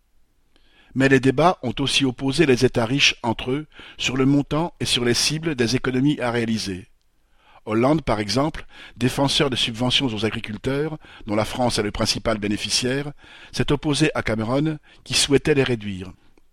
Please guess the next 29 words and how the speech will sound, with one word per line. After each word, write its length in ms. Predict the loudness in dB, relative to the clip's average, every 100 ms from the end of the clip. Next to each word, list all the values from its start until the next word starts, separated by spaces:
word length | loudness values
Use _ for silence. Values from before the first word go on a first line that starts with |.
| _
Tandis 360 | -2 0 0 -2
que 140 | -2 -2
Hollande, 500 | 0 2 2 0 -4
de 100 | -4
son 160 | -2 -2
côté, 420 | -4 -4 -2 -4 -8 -10
remettait 480 | -2 2 4 2 0
en 80 | -2
cause, 380 | 0 0 0 -2
entre 260 | -8 -8
guillemets, 360 | -8 -4 -2 -2
la 140 | -2 -2
ristourne 560 | 0 -2 -2 -2 -2 -4 -12 -10
dont 120 | 0
le 80 | 0
Royaume-Uni 600 | 2 2 2 4 4 2
bénéficie 560 | 2 2 2 -2 -4 -4
depuis 240 | -6 -2
mille 160 | 2 4
neuf 140 | 2
cent 120 | 0 -2
quatre-vingt-quatre 800 | -4 -2 -4 -2 -6 -6 -12 -16 -18 -8
sur 160 | -4
sa 100 | -2
contribution 720 | -2 -4 -4 -4 0 0 0 -2
au 100 | -6
budget 300 | -2 -2 -2
commun. 320 | -2 -4 -6 -16 _ _ _ _ _ _ _ _ _
Finalement, 580 | -4 4 4 6 4 2